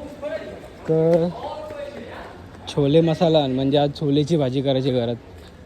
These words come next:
तिला मी पहिलेच बोललो का "मी जेवायला नाही बाबा, तुम्ही जेवा" बोललो. मम्मीला बोललो का "मी नाही जेवायला, तुम्ही जेवा, ते छोले बिले आपल्याला काही जमायचं नाही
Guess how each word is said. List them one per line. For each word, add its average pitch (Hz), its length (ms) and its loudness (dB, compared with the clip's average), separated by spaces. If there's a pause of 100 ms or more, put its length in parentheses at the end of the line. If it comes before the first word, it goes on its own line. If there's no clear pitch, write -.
तिला 139 160 0
मी 156 120 2
पहिलेच 156 300 4
बोललो 151 220 2
का 147 100 2
"मी 156 160 2
जेवायला 143 360 4
नाही 151 120 0
बाबा, 139 200 0 (240)
तुम्ही 147 160 4
जेवा" 156 260 6
बोललो. 165 260 4
मम्मीला 147 880 -6
बोललो 151 320 0
का 147 140 -6
"मी 139 220 0
नाही 147 260 0
जेवायला, 139 420 0 (560)
तुम्ही 143 180 0
जेवा, 139 280 2
ते 139 120 -6
छोले 135 400 -4
बिले 139 240 2
आपल्याला 139 400 -2
काही 139 160 -6
जमायचं 131 460 -2
नाही 135 160 0